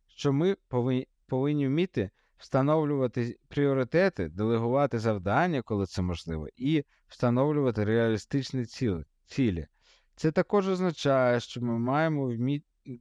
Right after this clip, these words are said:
ми маємо вміти сказати «ні», коли це необхідно, і встановлювати кордони,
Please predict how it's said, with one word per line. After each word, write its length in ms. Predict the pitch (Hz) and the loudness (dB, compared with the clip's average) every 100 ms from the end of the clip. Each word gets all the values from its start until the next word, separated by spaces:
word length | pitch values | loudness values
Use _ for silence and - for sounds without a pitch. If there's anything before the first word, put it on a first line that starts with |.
| _ - | _ -10
ми 220 | 143 127 | -4 0
маємо 480 | 131 147 165 147 127 | 0 0 0 0 0
вміти 320 | 127 143 143 | -2 0 -2
сказати 500 | - 117 127 131 139 | -2 0 2 2 0
«ні», 260 | 143 113 101 | 2 2 0
коли 260 | 95 92 | -2 -2
це 140 | - 98 | -2 -4
необхідно, 640 | 95 92 - 131 160 139 | -4 -8 -8 -8 -6 -8
і 160 | - | -8
встановлювати 880 | 107 - 107 101 131 143 127 110 - | -12 -8 -4 -2 0 0 0 -2 -6
кордони, 640 | - 131 127 113 101 95 | -6 -4 -2 0 0 -2